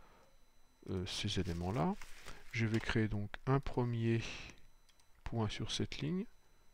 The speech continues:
et je vais m'aligner sur l'origine. Voilà.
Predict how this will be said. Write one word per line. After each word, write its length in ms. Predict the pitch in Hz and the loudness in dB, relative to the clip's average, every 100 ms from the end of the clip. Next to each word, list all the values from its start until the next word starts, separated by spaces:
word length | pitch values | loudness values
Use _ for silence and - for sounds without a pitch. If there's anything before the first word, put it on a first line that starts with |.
| - - - - - - - - | -20 -20 -20 -20 -20 -20 -20 -4
et 80 | 113 | 0
je 140 | 107 | 0
vais 60 | 98 | 0
m'aligner 580 | 117 117 101 101 120 - - - | 0 0 0 -2 -2 -6 -16 -8
sur 260 | - - 135 | -4 0 2
l'origine. 440 | 117 101 92 82 - - | 2 0 -2 -6 -8 -4
Voilà. 180 | 90 | -4